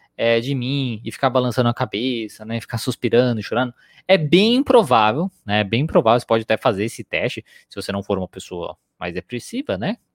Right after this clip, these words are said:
claro, né, porque daí não vai ajudar. Então, é bem provável que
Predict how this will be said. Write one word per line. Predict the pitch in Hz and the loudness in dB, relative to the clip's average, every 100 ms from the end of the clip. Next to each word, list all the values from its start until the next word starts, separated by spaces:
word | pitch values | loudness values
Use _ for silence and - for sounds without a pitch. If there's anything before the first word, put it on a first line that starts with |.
| - | -6
claro, | 101 185 90 | -4 -4 -8
né, | 117 | -12
porque | 117 - | -12 -16
daí | - 95 104 | -14 -12 -12
não | 139 | -10
vai | 147 - | -10 -8
ajudar. | 196 233 - - - - _ _ | -6 -6 -8 -12 -20 -20 _ _
Então, | 107 110 113 | -4 -4 -2
é | 104 104 | -2 -2
bem | 127 | 0
provável | 196 226 147 123 143 | 2 4 4 2 2
que | 170 156 | -2 -4